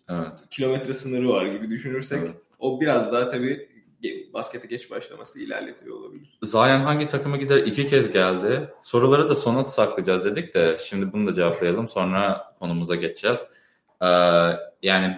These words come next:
Speaker 1: birinci kim kazanırsa yani tamamen loto. Bilmiyorum. Çünkü yani dört takımın yüzde on dört şansı olacak. Bu Knicks, Cavs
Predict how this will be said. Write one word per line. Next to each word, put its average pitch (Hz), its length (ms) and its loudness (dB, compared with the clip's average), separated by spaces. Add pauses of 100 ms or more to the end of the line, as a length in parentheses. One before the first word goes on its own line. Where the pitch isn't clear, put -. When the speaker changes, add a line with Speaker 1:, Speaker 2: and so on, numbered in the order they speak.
Speaker 1:
birinci 113 420 2
kim 127 500 -2 (180)
kazanırsa 101 880 0 (160)
yani 95 280 -2
tamamen 117 540 4
loto. 87 540 2 (160)
Bilmiyorum. 85 580 0
Çünkü 120 480 0 (400)
yani 95 320 2
dört 117 220 6
takımın 110 300 2
yüzde 110 220 2
on 107 200 4
dört 104 200 6
şansı 101 300 -2
olacak. 87 520 0
Bu 92 60 0
Knicks, 95 480 -2
Cavs 87 440 0